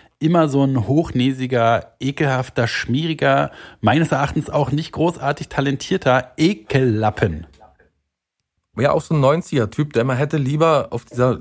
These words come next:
Speaker 2: Schiene blei-, also ich kann mich noch dran erinnern, dass ich den als Kind oder so Jugendlicher, da gab's einen Asterix-Teil, da gab's, äh, irgendwie einen Song über Obelix, den, also, oder über Fa-,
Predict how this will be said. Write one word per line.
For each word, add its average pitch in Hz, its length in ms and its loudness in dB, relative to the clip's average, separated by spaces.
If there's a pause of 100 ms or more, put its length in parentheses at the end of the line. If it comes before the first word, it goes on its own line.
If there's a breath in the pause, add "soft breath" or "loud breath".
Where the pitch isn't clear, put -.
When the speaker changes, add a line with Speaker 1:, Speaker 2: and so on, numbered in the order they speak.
Speaker 2:
Schiene 147 340 2
blei-, 107 200 2
also 117 260 0 (240)
ich 110 100 -10
kann 147 100 2
mich 151 100 4
noch 123 100 2
dran 131 200 0
erinnern, 135 280 0
dass 117 160 -2
ich 123 80 -2
den 127 380 2
als - 320 -4
Kind - 460 -2
oder 110 260 2
so 98 220 -4
Jugendlicher, 123 600 0
da 107 140 0
gab's 117 260 -2
einen 123 100 0
Asterix-Teil, 113 720 0
da 104 120 0
gab's, 110 340 -2
äh, - 100 -4
irgendwie 101 560 0
einen 104 80 0
Song 151 300 0
über 107 200 0
Obelix, 113 400 0
den, 170 120 0 (160)
also, 107 240 0 (440)
oder 95 160 -2
über 98 180 0
Fa-, - 220 -2